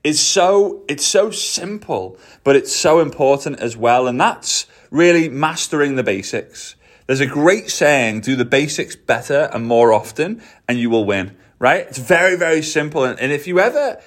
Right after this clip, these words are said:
if you ever get stuck, you've always gotta ask yourself, "Am I doing the basics better and more often?" Because most of the times, if you just do the basics better more often, you will win. So here's kind of what has happened. Here's, like, an evolution of what's happened in network marketing. So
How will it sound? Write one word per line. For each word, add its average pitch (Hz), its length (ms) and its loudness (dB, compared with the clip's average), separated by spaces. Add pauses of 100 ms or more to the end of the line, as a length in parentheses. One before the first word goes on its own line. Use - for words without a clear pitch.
(160)
if 160 120 -2
you 269 120 4
ever 311 160 2
get 311 200 -8
stuck, - 680 0 (340)
you've 135 140 0
always 202 360 4
gotta 170 240 0
ask 165 240 -8
yourself, 110 440 -4 (120)
"Am 143 180 -2
I 160 120 2
doing 135 320 -4
the 131 80 -4
basics 123 460 -4
better 110 400 -2
and 107 100 -10
more 104 240 2
often?" 101 380 -8 (400)
Because 156 400 0
most 202 340 2
of 233 80 2
the 226 60 -4
times, 127 400 0
if 120 80 -10
you 202 120 -4
just 254 180 -8
do 185 140 -6
the 160 80 -6
basics 151 440 -2
better 151 280 -2
more 139 240 0
often, 160 300 -4
you 147 160 -6
will 160 140 -2
win. 196 240 -4 (400)
So 190 240 4
here's 254 500 2
kind 226 260 2
of 190 120 0
what 170 240 2
has - 100 -10
happened. 131 400 -8
Here's, 147 220 0
like, 151 120 -2
an 147 180 -4
evolution 123 600 -2
of 113 100 -6
what's 117 200 0
happened 110 320 -6
in 113 80 -6
network 104 260 -6
marketing. 98 460 -6
So 156 260 2